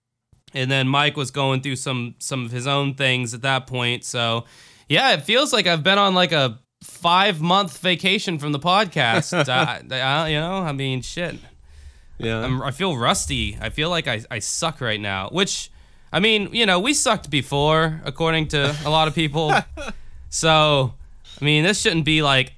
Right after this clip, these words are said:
Speaker 1: that much of a weird, you know, out of sto-, sorts kind of thing. How you doing, Mike?
Speaker 2: I'm doing better, taking things day by day. You know, there's still some stuff going on, but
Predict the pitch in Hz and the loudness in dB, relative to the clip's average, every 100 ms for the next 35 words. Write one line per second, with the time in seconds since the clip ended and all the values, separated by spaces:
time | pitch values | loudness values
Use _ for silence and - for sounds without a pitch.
0 | - - 131 113 135 156 160 165 - 170 | -20 -18 -10 0 2 2 2 0 2 0
1 | 151 156 151 147 135 - - - - - | 2 4 4 2 -2 -14 -16 -16 -16 -18
2 | - - - - 113 135 151 156 160 156 | -18 -20 -20 -12 -4 2 4 4 4 0
3 | 135 131 135 131 135 139 139 - - 151 | -2 -4 0 0 2 2 0 -2 -4 -4
4 | - - 156 147 - 151 143 135 151 147 | -4 -6 -4 -4 -4 -2 -2 0 2 2
5 | 165 277 254 202 131 123 135 - - _ | 0 0 2 2 2 4 2 0 -10 _
6 | _ - - - - - - - - - | _ -20 -20 -20 -20 -20 -20 -20 -20 -4
7 | 202 220 254 240 156 160 165 165 160 - | -2 2 2 2 4 4 4 2 0 -6
8 | _ 160 156 156 156 147 - 131 127 123 | _ -2 0 0 -2 0 0 0 2 2
9 | 120 117 117 117 117 113 - 120 113 110 | 2 0 0 0 -2 -8 -10 -6 -4 -4
10 | 107 107 120 - 127 117 123 110 117 107 | -6 -6 -8 -6 -4 -4 -6 -8 -6 -6
11 | - 104 104 101 101 104 104 104 | -8 -10 -8 -8 -8 -10 -10 -10